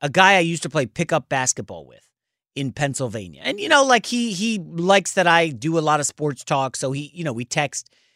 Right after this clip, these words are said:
And all he does is just send me these memes every day, practically, how Jordan is better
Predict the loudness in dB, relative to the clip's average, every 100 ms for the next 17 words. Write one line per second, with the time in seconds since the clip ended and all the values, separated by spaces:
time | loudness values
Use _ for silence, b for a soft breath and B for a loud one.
0 | _ -2 0 4 6 6 4 4 2 -2
1 | -2 0 2 2 2 -2 -2 -2 -2 -4
2 | -6 -10 2 2 2 0 -2 -2 2 2
3 | 2 -4 -10 -12 -20 -20 -20 _ _ _
4 | -4 -2 0 0 0 0 -2 -4 -4 -2
5 | -4 -6